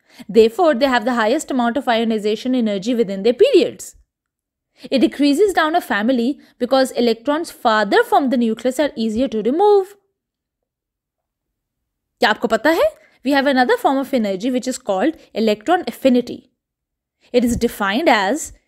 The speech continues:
the amount of energy released when an electron is added to a neutral atom to form an anion. It can be either positive or negative. The greater the negative value, the more stable the anion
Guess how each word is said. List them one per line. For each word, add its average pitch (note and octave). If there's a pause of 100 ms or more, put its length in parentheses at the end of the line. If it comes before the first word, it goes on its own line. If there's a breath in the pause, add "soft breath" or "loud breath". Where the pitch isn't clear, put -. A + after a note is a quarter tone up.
(160)
the B3+
amount B3+
of A4+
energy B3+
released G#3+ (240)
when A#3+
an C#4
electron A#3
is B3+
added G#3+
to B3+
a C4+
neutral A#3+
atom A#3
to D4+
form G3+
an D4 (180)
anion. B3+ (920)
It A#3
can C#4
be C4
either A#3
positive A#3+ (720)
or A4
negative. A4+ (920)
The C4
greater B3
the E4+
negative B3+
value, G#3
the E4
more C#4
stable G#3
the -
anion G#3